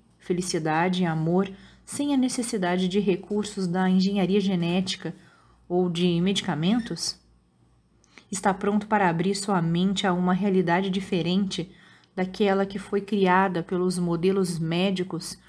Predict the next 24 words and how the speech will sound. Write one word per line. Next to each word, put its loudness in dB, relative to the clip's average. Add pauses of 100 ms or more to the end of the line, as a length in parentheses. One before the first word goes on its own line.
(380)
considerando 2
o 2
corpo 0
uma 2
simples 0
máquina 2
bioquímica? -2 (1080)
Não 2
se -4
preocupe, -4 (540)
não 6
estou 4
apresentando 4
um 4
produto 0
novo 2
ou 4
uma 4
nova 2
religião. 2 (560)
É -8
apenas 2
um 4
convite 2